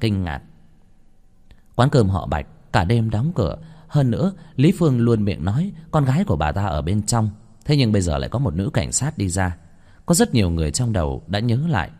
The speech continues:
những hình ảnh làm cho người ta tim đập, mặt đỏ. Trong đám người có một lão già lắc đầu thở dài.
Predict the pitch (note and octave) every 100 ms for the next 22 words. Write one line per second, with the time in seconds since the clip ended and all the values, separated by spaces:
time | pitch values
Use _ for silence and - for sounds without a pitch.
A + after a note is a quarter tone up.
0 | - - - - - - - - - -
1 | - - C3+ F#3+ D3+ G2+ D#2 C#2+ E2 D2
2 | A2+ F2+ E2+ G#2 A#2 G2 E2+ D2+ - -
3 | G2 F#2+ - E2 C2 - - - - -
4 | B2 G2 A2 D#3 E2 C2+ - - - D#3
5 | D#3 D#2+ D#2+ C#2+ D2+ F2+ D#3 G#2 C#2+ B1+
6 | - B2 - G2+ D2+ - D#2+ C2 D2+ C#2+
7 | C2